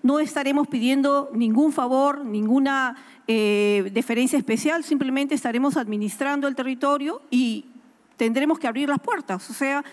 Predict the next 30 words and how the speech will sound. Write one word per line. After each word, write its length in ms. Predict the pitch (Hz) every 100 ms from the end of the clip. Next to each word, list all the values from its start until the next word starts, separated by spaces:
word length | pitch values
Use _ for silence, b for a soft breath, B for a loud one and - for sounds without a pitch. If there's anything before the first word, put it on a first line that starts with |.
| B B
estamos 560 | 220 302 302 349 - -
asumiendo 580 | 208 254 240 311 339 349
las 120 | -
competencias 580 | 226 214 214 302 302 359
que 100 | 226
nos 120 | 196
corresponden. 760 | 226 170 - 311 240 196 190 - B B
No 300 | 254 302 339
es 340 | 311 294 302 -
un, 280 | 277 285 277 B B
una 220 | 277 285 277
deferencia 800 | 254 226 262 302 285 294 311 -
ni 140 | 233
un 140 | 262 277
favor. 460 | 277 262 254 247 -
Si 400 | - 254 226 220 226
el 140 | 226
Palacio 500 | 233 262 349 359 330
de 80 | 254
Gobierno 440 | 226 285 302 247
requiere 540 | 220 214 294 294 277 220
resguardo 460 | 214 196 277 277
especial, 560 | 254 208 - 294 349 330 B B B
cerquemos 680 | 254 240 240 403 381 330
el 100 | 302
palacio, 560 | 311 349 294 - 202 247 - - -
el 180 | 240 240
predio 380 | - 294 277 262
de 100 | 233
palacio, 520 | 233 214 180 190